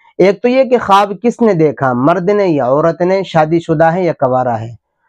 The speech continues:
ख्वाब देखने से पहले इस्तिखारा तो नहीं किया था, जहां ख्वाब देखा वहां का मौसम कैसा है, ख्वाब रात में देखा है या दिन में, जिसने ख्वाब देखा है उसका नाम क्या है, ये चंद ज़रूरी बातें हमसे शेयर करें।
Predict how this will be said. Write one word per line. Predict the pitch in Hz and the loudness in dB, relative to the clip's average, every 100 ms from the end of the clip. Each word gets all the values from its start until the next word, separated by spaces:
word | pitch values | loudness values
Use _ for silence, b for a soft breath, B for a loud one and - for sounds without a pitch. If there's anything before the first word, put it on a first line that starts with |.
| _ | _
ख्वाब | - 202 190 | 0 2 2
देखने | 190 226 247 254 | 2 2 2 0
से | 233 | 0
पहले | 208 214 208 | 2 0 2
इस्तिखारा | 202 - 196 208 208 | -2 -2 0 2 2
तो | 208 | -2
नहीं | 208 214 | -2 -2
किया | 196 208 | 0 0
था, | 202 202 | 0 -4
जहां | 151 151 165 170 | 0 2 2 2
ख्वाब | 170 170 147 | 0 0 0
देखा | 165 - 147 | -2 0 0
वहां | 135 127 | 0 -4
का | - | -4
मौसम | 120 120 - 147 | -4 -2 -2 -2
कैसा | 131 139 - 143 | 0 -2 0 0
है, | 147 | -2
ख्वाब | 139 143 147 135 | -2 0 0 0
रात | 143 151 190 | -2 -2 -4
में | 170 | 0
देखा | 143 - 143 | -2 0 0
है | 190 | 0
या | 196 | -2
दिन | 143 127 | -2 -4
में, | 113 113 _ _ _ _ _ _ | -4 -8 _ _ _ _ _ _
जिसने | 135 175 214 285 285 | 0 0 2 2 2
ख्वाब | 226 202 170 | 2 0 0
देखा | 165 170 165 | -2 0 0
है | 160 | 0
उसका | 151 - 151 | 0 -4 -2
नाम | 127 135 147 | 0 0 0
क्या | 139 160 | 0 0
है, | 151 170 190 - | 0 -2 -6 -2
ये | 139 | -2
चंद | 131 185 185 | 0 0 0
ज़रूरी | 147 139 131 123 | 0 -2 -2 0
बातें | 120 - 127 | -2 -2 -4
हमसे | 120 127 | -4 -6
शेयर | 113 143 160 | -2 0 2
करें। | 170 170 185 | 0 -2 -2